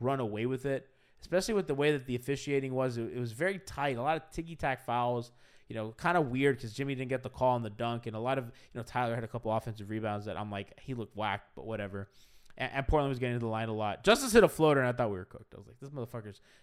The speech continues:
Justice Winslow's hitting floaters. What is going on? What are we doing here?" But they come away with the win, uh, it, it, with a, with an incredible second half, which was sparked by the bench. When,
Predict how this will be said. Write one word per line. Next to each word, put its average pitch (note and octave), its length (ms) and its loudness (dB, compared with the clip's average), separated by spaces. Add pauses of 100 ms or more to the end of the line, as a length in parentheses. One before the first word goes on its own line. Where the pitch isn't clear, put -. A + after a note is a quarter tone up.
Justice F3+ 360 2
Winslow's D3 380 -2
hitting B2 200 -4
floaters. G2 480 -8
What D3 140 0
is C3 100 -6
going G2+ 320 -6
on? D#2+ 180 -12
What B3 200 12
are A#3+ 40 10
we F#3 140 4
doing G2+ 320 -6
here?" G2 220 -8 (1300)
But F3 140 2
they E3+ 80 -2
come C#4+ 260 8
away D4 220 12
with B3+ 180 4
the G3 80 6
win, D3+ 440 2 (420)
uh, C3 280 2
it, D3+ 180 -4
it, E3+ 120 -4
with D#3 180 2
a, D#3 120 0
with D3+ 160 2
an D3 80 0
incredible A3 1080 6 (140)
second F#3 400 0
half, C#3 480 2
which C3 240 -6
was A#2+ 340 -2
sparked A3 360 4
by F3+ 120 6
the C3+ 120 0
bench. A#2 440 -2
When, C3 280 0